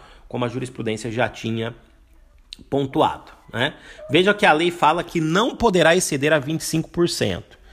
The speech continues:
não excluindo aí a possibilidade da aplicação do artigo quatrocentos e treze do Código Civil, havendo ou não relação de consumo, lembrando que o próprio S T J já vem aplicando esse artigo para os contratos de consumo. De qualquer maneira, o grande problema, me parece, está no parágrafo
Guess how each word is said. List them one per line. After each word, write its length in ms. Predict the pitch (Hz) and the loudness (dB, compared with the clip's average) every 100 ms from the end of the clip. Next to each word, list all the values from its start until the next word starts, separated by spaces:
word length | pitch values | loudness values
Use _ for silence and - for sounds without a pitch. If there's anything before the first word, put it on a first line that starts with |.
| - _ | -20 _
não 280 | 135 139 160 | 2 2 2
excluindo 480 | - 180 147 127 131 | -2 -2 0 0 0
aí 120 | 123 | 0
a 60 | |
possibilidade 560 | 120 131 - 131 117 117 | -2 -6 -6 0 2 2
da 60 | 135 | -2
aplicação 500 | - 131 - - 113 | -4 -2 -2 -2 -2
do 80 | |
artigo 260 | 135 127 117 | -2 -2 -4
quatrocentos 460 | 131 131 - 107 123 | -2 -2 -4 -4 -4
e 80 | |
treze 400 | 147 110 110 110 | -6 -2 -2 -2
do 80 | 120 | -6
Código 340 | - 92 98 - | -8 -6 -8 -8
Civil, 440 | 147 131 160 254 - - - - | -6 -2 -2 -2 -12 -20 -20 -8
havendo 460 | - 170 131 180 190 | 2 2 4 2 2
ou 80 | 160 | 0
não 140 | 143 | 0
relação 480 | 127 127 117 - 110 | 0 0 -2 -2 -6
de 40 | |
consumo, 680 | 117 156 147 - 131 143 156 - _ _ | -6 -6 -6 -4 -4 -4 -8 -18 _ _
lembrando 400 | - 123 113 123 | -6 -4 -2 -4
que 100 | 127 | -4
o 60 | 147 | -6
próprio 440 | - 123 120 127 | -2 0 0 0
S 160 | 120 117 | -4 -2
T 140 | 135 | -4
J 300 | 107 110 117 | -2 -2 -4
já 120 | 120 131 | -4 -4
vem 220 | 107 110 | -4 -6
aplicando 500 | 110 127 - 104 107 | -6 -8 -6 -6 -4
esse 160 | 110 | -4
artigo 540 | 120 113 - 104 107 - - - - - | -4 -4 -6 -8 -6 -10 -14 -20 -12 2
para 420 | 123 123 131 143 - | 4 4 2 -2 -8
os 140 | 120 | -6
contratos 440 | - 123 117 110 | -4 0 0 0
de 60 | - | -2
consumo. 520 | 120 123 - - - - - - - | -4 -4 -4 -12 -14 -20 -20 -20 -6
De 100 | - | 0
qualquer 240 | 269 240 214 | 4 4 4
maneira, 240 | 190 208 | 4 4
o 60 | 202 | 2
grande 400 | 139 185 214 165 | 2 2 0 -2
problema, 520 | 147 135 120 135 143 | -4 -2 0 0 0
me 100 | 139 | -2
parece, 420 | 135 123 120 127 | 2 2 2 -2
está 200 | 131 123 | -2 0
no 120 | 131 | 0
parágrafo 600 | 127 123 127 147 147 - | 0 2 2 2 -4 -6